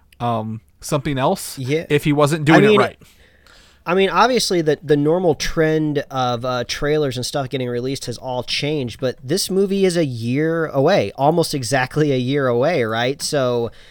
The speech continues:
Speaker 2: I mean, we're, we gotta be seeing a
Speaker 1: Yeah.
Speaker 2: tra-, a teaser
Speaker 1: We, uh,
Speaker 2: trailer
Speaker 1: I,
Speaker 2: soon,
Speaker 1: I would, I
Speaker 2: right?
Speaker 1: disagree. We've not seen a lick of Eternals,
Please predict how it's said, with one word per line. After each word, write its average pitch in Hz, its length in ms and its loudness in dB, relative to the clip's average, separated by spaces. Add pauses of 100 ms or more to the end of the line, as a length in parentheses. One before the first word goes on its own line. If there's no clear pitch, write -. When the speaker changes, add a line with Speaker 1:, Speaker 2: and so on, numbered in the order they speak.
(160)
Speaker 2:
I - 40 -18 (160)
mean, 113 160 -12
we're, 101 180 -16
we 120 160 -12
gotta 202 280 -4
be 139 100 -2
seeing 127 320 -2
a 113 60 -4
Speaker 1:
Yeah. 135 60 -6
Speaker 2:
tra-, 127 300 -8
a 143 120 -6
teaser 185 460 -2
Speaker 1:
We, 196 80 2
uh, - 40 2
Speaker 2:
trailer 123 440 2
Speaker 1:
I, 190 160 2 (200)
Speaker 2:
soon, 190 380 -2
Speaker 1:
I 160 100 6
would, 170 240 0
I 127 40 -4
Speaker 2:
right? 151 240 2
Speaker 1:
disagree. 185 800 -4 (540)
We've 143 160 -4
not 156 220 -4
seen 156 160 -4
a 131 180 -4
lick 139 260 -2
of 139 80 -4
Eternals, 110 520 -8